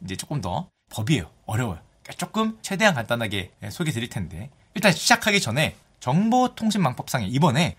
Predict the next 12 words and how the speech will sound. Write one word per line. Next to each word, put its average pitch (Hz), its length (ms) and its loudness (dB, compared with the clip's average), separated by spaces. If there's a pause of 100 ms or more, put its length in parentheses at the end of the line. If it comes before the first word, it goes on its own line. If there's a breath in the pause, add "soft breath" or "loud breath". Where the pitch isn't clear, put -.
(200 soft breath)
사실 262 840 2
적시 190 600 2
명예훼손죄가 165 720 4
없어진다는 190 640 2
말이 131 140 4
있었어요. - 300 -10 (840)
사실을 294 680 8
적시한 240 400 6
게 233 60 6
어떻게 190 180 4
죄냐? 196 360 8 (800)
그래갖고 220 580 4